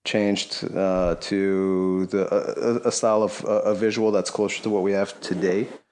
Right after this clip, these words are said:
uh, with the silkscreen stuff and, like, proper graphics and all that stuff.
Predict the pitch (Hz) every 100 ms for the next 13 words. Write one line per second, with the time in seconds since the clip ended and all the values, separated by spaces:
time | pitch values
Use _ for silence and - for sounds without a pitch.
0 | _ _ _ 101 95 98 92 95 101 101
1 | 98 - 101 - 101 98 - 101 92 95
2 | 95 90 - 92 92 85 82 82 87 -
3 | 87 85 90 - 90 -